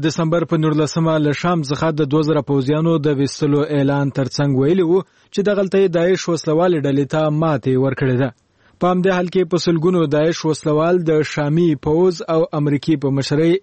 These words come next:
اتحادي ځواکونو سره په جیلونو کې دي. اسوسییټډ پریس خبري اژانس لیکلي چې د امریکې لپاره اوس دا یوه لویه مسله ده چې د بهرنیو بندیانو سره څه وشي. د اژانس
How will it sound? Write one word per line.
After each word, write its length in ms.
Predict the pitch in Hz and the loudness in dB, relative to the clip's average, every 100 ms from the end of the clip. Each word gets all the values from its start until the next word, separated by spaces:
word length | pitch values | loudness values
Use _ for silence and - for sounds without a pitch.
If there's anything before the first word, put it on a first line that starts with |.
| 160 | -2
اتحادي 520 | 139 147 139 147 185 143 | -2 0 0 0 0 0
ځواکونو 380 | 139 135 180 - | -2 0 -2 0
سره 200 | 175 175 | 0 0
په 320 | - 165 143 | 0 0 2
جیلونو 400 | 156 151 131 127 | 2 2 0 0
کې 60 | 143 | -2
دي. 80 | 147 - _ _ - | -2 -4 _ _ -6
اسوسییټډ 680 | 202 180 220 - 220 196 190 - | -4 0 -2 0 -2 -2 -8 -2
پریس 200 | 202 202 - | 0 0 0
خبري 240 | 180 185 | 0 2
اژانس 300 | 190 160 180 147 | 2 0 -2 0
لیکلي 300 | 160 170 175 | -2 0 -2
چې 140 | 175 170 | 0 0
د 40 | 151 | 0
امریکې 280 | 143 139 185 185 | 0 0 0 0
لپاره 260 | 151 156 175 | 0 0 2
اوس 220 | 180 147 151 | 2 0 0
دا 60 | 156 | 2
یوه 160 | 143 139 | 2 2
لویه 180 | 151 147 135 | 2 2 -2
مسله 260 | 131 156 180 | 0 0 2
ده 80 | 175 _ _ - | 0 _ _ -4
چې 80 | 170 | 0
د 220 | 175 180 156 | 2 2 0
بهرنیو 500 | 151 151 170 196 151 | -2 0 2 2 2
بندیانو 380 | 139 139 151 156 - | 0 0 -2 -2 -2
سره 160 | 165 165 | 0 -2
څه 180 | - 165 | 0 0
وشي. 340 | 123 117 151 143 _ _ _ - | 2 2 0 -2 _ _ _ -2
د 180 | 190 220 | 0 2
اژانس 300 | 196 220 | 2 0